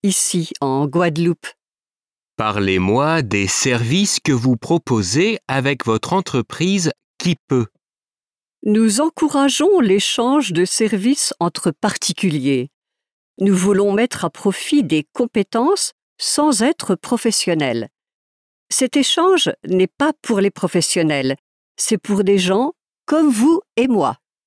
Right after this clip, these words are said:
Speaker 2: Alors, euh, il faut payer ?
Speaker 1: Si vous parlez de l'inscription en ce moment,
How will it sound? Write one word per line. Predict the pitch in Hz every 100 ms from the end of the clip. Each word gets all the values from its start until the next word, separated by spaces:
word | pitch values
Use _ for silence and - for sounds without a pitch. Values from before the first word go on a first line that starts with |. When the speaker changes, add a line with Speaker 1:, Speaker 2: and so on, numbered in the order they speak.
| _ _ _ -
Speaker 2:
Alors, | 92 98 117 120 113 92
euh, | 90 90 80 - _ _
il | 110 104
faut | - 117
payer ? | 110 - 127 131 175 233 - _ _ _ _ _ _ _
Speaker 1:
Si | - - 247
vous | 202 214 196
parlez | - 214 202 220 226 233
de | 180 151
l'inscription | 143 147 160 165 - 220 196 - 285 269 175
en | 160
ce | -
moment, | 185 185 208